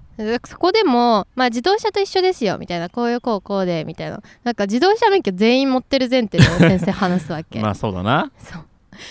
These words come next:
Speaker 2: なんか交通ルールと一緒で、なんか「こうなんですよ」みたいな。もうだから全然わかんないから覚えてないけどさ。
Speaker 1: ああ。
Speaker 2: もう前提で回ってて、なんか世の中さ、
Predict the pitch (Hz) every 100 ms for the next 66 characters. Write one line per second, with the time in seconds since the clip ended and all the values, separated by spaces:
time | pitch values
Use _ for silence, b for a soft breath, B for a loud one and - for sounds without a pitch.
0 | B 247 240 - 294 302 349 349 370 226
1 | 175 180 - 240 277 220 214 196 - 277
2 | 220 180 175 170 95 180 185 190 190 202
3 | 196 170 262 294 285 320 226 185 180 202
4 | 240 175 160 - 160 160 143 107 98 87
5 | B - 208 214 262 285 - 311 302 285
6 | 285 - 285 - 185 175 165 - b b
7 | 233 214 190 175 214 339 523 - 196 185
8 | 180 165